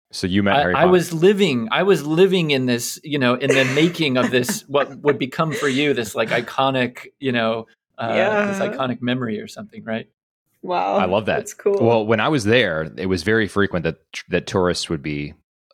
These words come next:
Speaker 1: you know, clogging the steps up to the Great Hall as we were trying to go up to our dinner, um, because they wanted to take pictures and pose where,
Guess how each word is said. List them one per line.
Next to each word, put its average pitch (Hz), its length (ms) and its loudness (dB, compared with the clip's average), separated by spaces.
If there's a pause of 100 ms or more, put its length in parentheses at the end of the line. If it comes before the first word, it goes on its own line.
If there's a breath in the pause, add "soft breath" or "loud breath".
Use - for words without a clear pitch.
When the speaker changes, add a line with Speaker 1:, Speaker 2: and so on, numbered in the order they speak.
(220)
Speaker 1:
you 101 80 -6
know, 82 140 -2
clogging 87 720 -2
the 78 80 -4
steps - 340 -2
up 90 200 -2
to 110 80 -4
the 110 80 0
Great 113 180 0
Hall 120 340 -2
as 85 160 -8
we 92 60 -6
were 87 60 -4
trying 85 180 -4
to 82 80 -8
go 78 100 -6
up 78 100 -8
to 87 100 -4
our 78 60 -2
dinner, 85 360 -6 (500)
um, 71 540 -4 (340)
because 82 480 -2
they 82 160 -4
wanted 76 220 -6
to 73 80 -10
take 76 160 -10
pictures 69 400 -8
and 71 280 -14
pose 73 360 -6
where, 69 360 -10